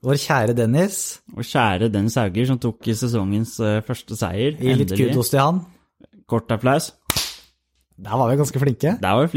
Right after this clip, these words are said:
Speaker 2: flinke.
Speaker 1: Ja.
Speaker 2: Der var vi flinke. Eh, Formula Regional kjørte han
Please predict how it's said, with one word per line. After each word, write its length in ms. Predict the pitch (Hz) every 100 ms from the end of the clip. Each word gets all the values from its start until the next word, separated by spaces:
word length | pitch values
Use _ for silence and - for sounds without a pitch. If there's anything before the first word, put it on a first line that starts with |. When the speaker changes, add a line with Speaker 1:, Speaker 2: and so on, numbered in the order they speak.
| 101
Speaker 2:
flinke. 160 | 98 117
Speaker 1:
Ja. 120 | 123
Speaker 2:
Der 80 | 113
var 60 | 139
vi 60 | 123
flinke. 180 | - 117 - _ _ _ _ -
Eh, 440 | 123 127 127 127 127
Formula 460 | 139 123 127 127 127
Regional 560 | 117 127 123 127 175 220
kjørte 340 | - 139 127 127
han 220 | 151